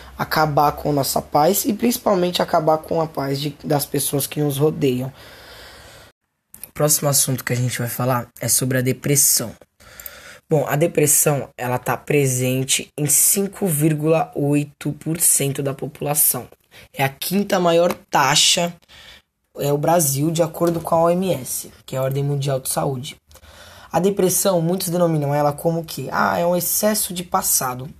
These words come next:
ou um excesso de presente. A depressão, ela provoca um sentimento de tristeza em excesso. Então, sabe aquela atividade que você gostava de fazer? Por exemplo, jogar bola, dançar.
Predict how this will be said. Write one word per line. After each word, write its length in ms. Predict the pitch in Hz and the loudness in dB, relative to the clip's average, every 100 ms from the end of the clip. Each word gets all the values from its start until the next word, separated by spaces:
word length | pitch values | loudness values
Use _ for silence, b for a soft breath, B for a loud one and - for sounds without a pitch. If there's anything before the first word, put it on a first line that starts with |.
| - | -4
ou 120 | 226 | 0
um 160 | 240 226 | 0 0
excesso 440 | 214 - 180 - | 0 0 0 -4
de 80 | 165 | -8
presente. 520 | - 175 151 123 - - B B B | -6 -4 -4 -6 -8 -10 B B B
A 60 | - | -4
depressão, 680 | 156 120 147 123 - 160 143 | -4 -2 -2 -2 0 -2 -2
ela 120 | 143 | -4
provoca 400 | 160 151 151 160 | -2 -2 -2 0
um 20 | |
sentimento 640 | - 151 151 151 147 147 | -2 -2 -4 -4 -4 -4
de 140 | 143 139 | -6 -6
tristeza 640 | 165 170 - - 160 156 | -2 0 0 2 2 2
em 120 | 165 | 0
excesso. 640 | 175 - 139 123 - - - B B B 214 | 2 2 0 -2 -4 -4 -8 B B B -4
Então, 260 | 202 220 | 2 2
sabe 220 | 208 208 | 2 2
aquela 200 | 196 170 | 2 0
atividade 480 | 160 160 156 151 143 | -2 -2 -2 0 0
que 80 | 151 | -2
você 200 | 143 147 | -6 -4
gostava 340 | 143 - 139 | -4 -2 -4
de 80 | 135 | -4
fazer? 380 | - 147 160 170 | -4 -2 2 0
Por 160 | 160 151 | 0 -4
exemplo, 340 | 151 156 147 | -2 -2 -2
jogar 220 | 147 156 | -2 0
bola, 520 | 156 160 165 156 151 | 2 4 4 4 2
dançar. 800 | 147 147 143 - 156 165 165 151 | -2 -4 -4 -4 0 2 2 0